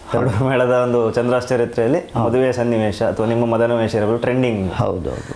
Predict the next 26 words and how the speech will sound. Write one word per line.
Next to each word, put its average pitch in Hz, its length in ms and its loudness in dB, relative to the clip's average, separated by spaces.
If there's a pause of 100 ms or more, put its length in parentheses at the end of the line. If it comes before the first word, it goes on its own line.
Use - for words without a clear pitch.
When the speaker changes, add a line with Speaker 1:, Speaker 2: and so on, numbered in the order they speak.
(160)
Speaker 1:
ಅದ್ರ 131 120 2
ಬಗ್ಗೆ 139 220 2
ಏನ್ 139 100 0
ಹೇಳ್ತೀರಿ 117 380 0
ಸರ್? - 260 -6
Speaker 2:
ಅಲ್ಲ, 147 140 2
ತುಂಬ 175 260 2
ಖುಷಿ, 170 480 2
ಯಾಕೆಂದ್ರೆ 151 760 2 (540)
ಅಲ್ಲ, 110 120 2 (220)
ಒಬ್ಬನಿಂದ 127 720 2 (480)
ಒಂದು 143 240 4
ವೇಷವನ್ನ 127 580 2
ನಾವು 120 420 -2
ಮಾಡ್ಲಿಕ್ಕೋ 107 640 0
ಅಥವಾ 113 440 -2
ಅದನ್ನ 113 260 0
ಪಾಸ್ 110 340 -2
ಮಾಡ್ಲಿಕ್ಕೋ 117 380 0
ಕಷ್ಟ. - 340 -6 (640)
ಸಹ 143 280 0
ಕಲಾವಿದರು, 147 840 2
ಹಿಮ್ಮೇಳದವರು 110 840 2
ಎಲ್ಲರೂ 165 420 2
ಆ 156 180 2
ರೀತಿಯಾದಂಥ 143 600 2